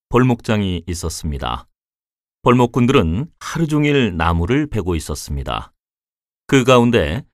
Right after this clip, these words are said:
눈에 띄는 젊은 벌목꾼이 있었습니다. 그는 잠시도 쉬지 않고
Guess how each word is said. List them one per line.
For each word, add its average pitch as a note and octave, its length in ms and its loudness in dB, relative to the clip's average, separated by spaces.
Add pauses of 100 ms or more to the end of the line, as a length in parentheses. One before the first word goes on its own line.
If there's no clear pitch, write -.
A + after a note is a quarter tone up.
(140)
눈에 B2 260 4
띄는 C3 480 0
젊은 C3+ 560 2
벌목꾼이 G2+ 580 -2
있었습니다. D#2+ 720 -4 (840)
그는 C3 520 0
잠시도 G#2 580 0
쉬지 D#3 340 -4
않고 G#2 480 0